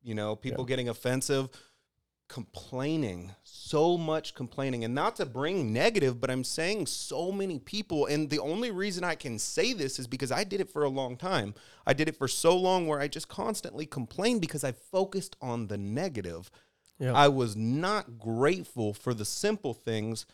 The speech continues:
Speaker 1: or grateful for the positive things. You know, grateful that I still have a mother.
Speaker 2: Man, I, I, I'll tell you that some of the story this morning, dude. So this morning, just this morning happened, man. This morning, um, we're here at Best Western, right?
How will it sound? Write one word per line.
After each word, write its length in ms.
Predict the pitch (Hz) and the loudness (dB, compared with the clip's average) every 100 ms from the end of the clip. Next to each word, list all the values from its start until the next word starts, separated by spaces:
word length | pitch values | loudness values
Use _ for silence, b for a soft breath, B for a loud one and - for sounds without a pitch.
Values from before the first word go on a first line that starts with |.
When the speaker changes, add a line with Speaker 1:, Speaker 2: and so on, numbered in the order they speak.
| _ _ | _ _
Speaker 1:
or 100 | 120 | -8
grateful 400 | 113 120 151 151 | -2 0 0 -2
for 120 | 131 117 | -6 -6
the 80 | |
positive 440 | 107 165 190 135 101 | 0 2 2 2 0
things. 360 | 113 98 98 - _ _ _ _ _ _ _ _ - | -2 -2 -6 -12 _ _ _ _ _ _ _ _ -4
You 140 | 127 | 0
know, 160 | 127 143 | 2 2
grateful 680 | 117 123 135 190 - 156 | 0 0 0 0 -2 -2
that 320 | 123 127 117 b b - | 2 2 2 b b -4
I 80 | 123 | -2
still 300 | - 143 120 | 2 0 0
have 160 | 127 | -2
a 40 | 113 | -4
mother. 420 | 113 98 95 95 _ | -4 -6 -8 -10 _
Speaker 2:
Man, 180 | 151 165 | 8 10
I, 80 | 165 - | 10 8
I, 120 | 180 | 6
I'll 100 | 190 | 4
tell 180 | 202 233 | 6 8
you 140 | 175 135 | 8 8
that 120 | 123 | 6
some 180 | 127 143 | 6 4
of 60 | 127 | 4
the 60 | |
story 420 | 123 - 131 127 120 | 0 4 6 8 6
this 180 | 117 127 | 6 6
morning, 300 | 123 113 113 | 8 10 10
dude. 220 | 117 123 | 8 8
So 200 | 131 127 | 6 6
this 200 | 151 - | 6 4
morning, 560 | 160 156 190 175 123 123 | 6 6 8 6 6 6
just 180 | 240 - | 6 8
this 200 | 254 - | 6 8
morning 380 | 202 190 143 127 | 10 12 10 8
happened, 420 | 131 123 113 110 | 6 6 4 4
man. 320 | 117 127 147 - _ _ _ | 6 6 4 -2 _ _ _
This 160 | 143 175 | 4 8
morning, 480 | 160 175 170 143 131 - | 10 12 12 8 4 4
um, 240 | 127 123 - | 6 4 0
we're 280 | 117 139 | 8 10
here 180 | 147 165 | 12 12
at 80 | 131 | 12
Best 240 | 131 131 | 12 10
Western, 380 | 123 120 - 101 | 8 8 6 4
right? 260 | 113 131 | 8 8